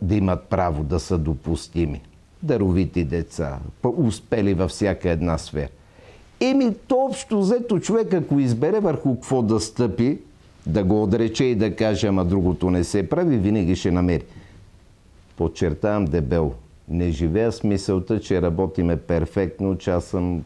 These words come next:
кмета, който е решил всякакви проблеми. Не е така. И си давам сметка.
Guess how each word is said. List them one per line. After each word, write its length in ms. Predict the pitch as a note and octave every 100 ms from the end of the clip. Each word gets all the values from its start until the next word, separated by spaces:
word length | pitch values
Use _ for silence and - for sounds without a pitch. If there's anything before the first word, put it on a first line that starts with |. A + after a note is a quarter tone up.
| -
кмета, 420 | G2 G2 F#2+ F2
който 420 | - F#2 F2+ -
е 100 | F2
решил 340 | E2+ E2 G2 F2
всякакви 460 | - F#2 F2 F#2
проблеми. 520 | E2+ D#2 F2 F#2 E2 E2
Не 160 | E2+
е 40 | F2
така. 380 | F#2+ D#2+ D#2 - - - - - - - - -
И 100 | G#2+
си 200 | - G#2+
давам 360 | F2+ A2 A2 G2+
сметка. 560 | - G2 F2 - -